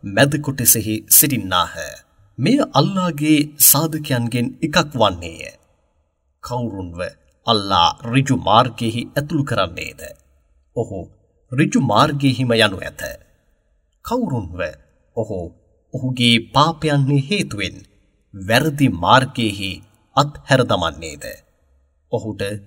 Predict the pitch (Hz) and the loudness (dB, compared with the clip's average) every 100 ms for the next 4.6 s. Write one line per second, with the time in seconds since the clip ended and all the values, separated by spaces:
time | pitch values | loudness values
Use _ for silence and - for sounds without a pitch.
0 | _ 208 220 214 143 - 101 92 82 78 | _ -4 0 0 -2 0 0 0 -4 -6
1 | 76 80 - _ _ _ _ _ - 135 | -8 -10 -12 _ _ _ _ _ -4 -2
2 | 175 202 95 107 139 - 127 127 - - | 0 0 4 4 4 2 -2 -2 -4 -6
3 | 208 170 113 98 - 82 82 76 - _ | -2 0 -2 -2 -6 -6 -8 -10 -12 _
4 | _ _ _ _ 135 | _ _ _ _ -6